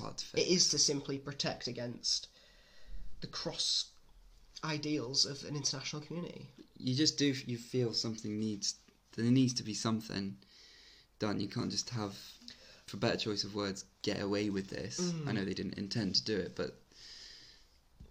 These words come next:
Speaker 2: But
Speaker 1: that
Speaker 2: I
Speaker 1: is what it
Speaker 2: guess,
Speaker 1: feels
Speaker 2: yeah.
Speaker 1: like, and it's been two months.
Speaker 2: I guess that's where the problem with, you know, when you get to the international level,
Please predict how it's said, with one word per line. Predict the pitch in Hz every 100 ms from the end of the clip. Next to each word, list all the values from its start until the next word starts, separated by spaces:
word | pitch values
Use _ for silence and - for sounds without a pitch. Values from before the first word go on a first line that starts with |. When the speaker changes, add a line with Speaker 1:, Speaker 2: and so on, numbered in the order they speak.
| -
Speaker 2:
But | 107
Speaker 1:
that |
Speaker 2:
I | 107
Speaker 1:
is | 92
what | 104
it | 101
Speaker 2:
guess, | -
Speaker 1:
feels | 107 104
Speaker 2:
yeah. | 165 -
Speaker 1:
like, | - -
and | 110
it's |
been | - 101 98
two | 110
months. | 104 107 90 - - - - -
Speaker 2:
I | 139
guess | 151 165 -
that's | 151 -
where | 151 139 135 131 131 - - _ _ - -
the | 147 -
problem | - 160 156 123 123
with, | 123 120 - - - - _ _ _
you | 139
know, | 127 113 95
when | - 131
you |
get | 127 -
to |
the | 127
international | 120 131 123 - 123
level, | 117 117 117